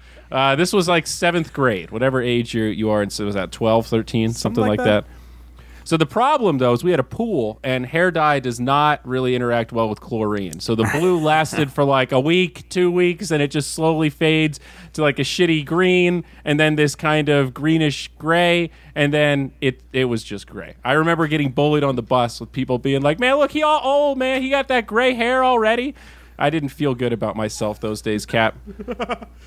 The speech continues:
Speaker 1: Eighth
Speaker 2: Did
Speaker 1: grade me getting bullied by kids on the bus because I fucked up dyeing my hair.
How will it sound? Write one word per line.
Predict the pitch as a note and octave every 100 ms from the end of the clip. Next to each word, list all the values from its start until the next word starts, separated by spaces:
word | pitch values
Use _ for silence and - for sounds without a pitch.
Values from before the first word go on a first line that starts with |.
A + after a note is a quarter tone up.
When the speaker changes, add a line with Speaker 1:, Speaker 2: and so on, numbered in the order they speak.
| - - - -
Speaker 1:
Eighth | D3+ D#3+
Speaker 2:
Did | -
Speaker 1:
grade | E3 D#3+ D3
me | D3+ D3+
getting | C#3+ C#3 C3
bullied | A2+ E3 D#3+ D#3 C#3
by | C3
kids | - D#3 D3
on | C#3+
the | B2+
bus | C#3+ C#3 -
because | C3 B2+ A2+
I | A2
fucked | - C#3 -
up | C3 -
dyeing | B2 A#2+
my | A#2+ A#2
hair. | G#2+ E2+